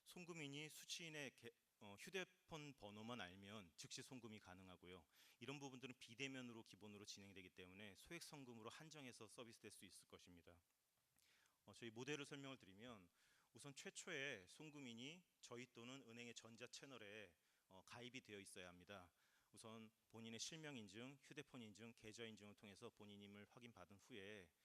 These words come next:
가입 후에는 서비스 신청을 하게 됩니다. 그러면 그 신청 시그널을 받고 은행에서는 일회성 가상 계좌를 생성합니다. 이 가상 계좌가 기존에는 집금용으로 은행에서 많이 사용을 해서 하셨는데요. 이 가상 계좌 시스템은 인출용이고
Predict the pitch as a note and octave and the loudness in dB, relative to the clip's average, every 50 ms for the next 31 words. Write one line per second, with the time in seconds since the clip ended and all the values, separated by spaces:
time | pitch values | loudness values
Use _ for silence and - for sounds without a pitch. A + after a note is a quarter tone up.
0 | - - - - - - G2 G#2+ A#2 - - - C3+ C3 C3+ C#3+ C3+ - E3 D#3+ | -20 -20 -20 -20 -12 -4 -2 -2 -2 -2 -2 -2 0 0 0 -2 -2 -2 -2 -2
1 | E3 - - - - E3+ D#3 - D3 C3+ B2+ B2+ A#2+ A2+ F#2+ F2+ F2 E2+ E2+ F2 | -2 -4 -2 -2 -2 -2 -2 -2 -2 0 2 0 0 0 -4 -4 -6 -6 -6 -6
2 | F2 F2 E2+ _ _ - - - - _ _ _ - - G#2+ A2+ A2 - A2 - | -6 -6 -10 _ _ -20 -20 -20 -20 _ _ _ -14 -12 -10 -10 -8 -8 -6 -6
3 | - D3+ - - E3 D3 - - C#3+ B2 C3 B2+ B2+ A#2+ - F#2 F2 - - - | -6 -6 -4 -6 -6 -6 -4 -4 -4 -2 0 0 0 0 -2 -4 -10 -10 -4 -2
4 | A#2 C3+ D3+ E3 - _ _ _ _ _ - - - - B2 B2 C3 C3+ B2 A#2 | 0 0 0 -2 -6 _ _ _ _ _ -20 -18 -10 -6 -4 -2 0 0 0 0
5 | - A#2 B2 C3+ A#2+ G2 - - _ - B2 B2 D3 C3 - - D3 C#3 - - | 0 -2 -2 -2 -2 -4 -8 -12 _ -4 0 0 0 0 2 0 0 0 0 -2
6 | G#2+ G#2 - C#3+ C#3 C3+ - - A2+ F#2 G#2 A2 G2+ G#2 G2+ G2+ - B2+ A2+ - | -2 -2 -2 -2 -2 -4 -2 -2 -4 -2 -2 -4 -2 -4 -4 -6 -6 -8 -8 -4
7 | A#2 G#2 G2 F#2 E2+ F2 E2 F2 - _ - - - - - - - - - B2+ | -6 -6 -6 -6 -8 -10 -10 -12 -14 _ -20 -20 -20 -18 -18 -16 -10 0 0 0
8 | - - B2+ B2+ B2+ E3 F3 D#3+ C#3 A#2+ G#2+ A#2+ A#2 C3 C3 - - C3 A#2+ C3+ | 2 2 2 2 4 4 4 6 4 4 4 6 6 6 4 4 4 0 2 2
9 | C#3+ C#3+ C3+ A#2 A2+ B2 A#2+ G#2+ - - B2+ - - - E3 E3 D#3 C#3+ C3 B2 | 2 2 2 2 0 -2 -2 4 6 6 6 4 0 -4 -4 -2 -2 -2 -2 -2
10 | A#2 A2+ A#2 A2 G#2 G#2 G#2 G2+ - A2 F#2 F2+ F#2+ G2+ F#2+ A2+ A2+ A2 G#2+ G#2 | -2 -2 -4 -4 -4 -4 -4 -4 -4 -4 -4 -4 -6 -6 -4 -2 -2 -2 -2 -4
11 | G2+ G2+ - - - - C3+ A2+ G2 F2+ F2 F#2 G#2+ F#2+ F2 - - - - - | -4 -6 -6 -6 -6 -4 -4 -4 -6 -6 -4 -4 -4 -4 -6 -10 -14 -18 -12 -2
12 | - C3 C3+ - B2+ A#2+ B2 C#3 C3+ C3+ C3 C3+ - - C#3 - - C3+ B2 B2 | 0 0 0 0 0 -2 -2 -2 0 2 2 2 2 0 -2 0 0 0 -2 -2
13 | B2+ A#2+ C3+ B2+ C3+ - - E3 D#3 C3 A#2+ A2 G#2 F#2+ G2 B2+ D3 E3+ | -4 -4 -4 -4 -2 0 0 0 0 0 0 -2 -2 -2 0 2 2 0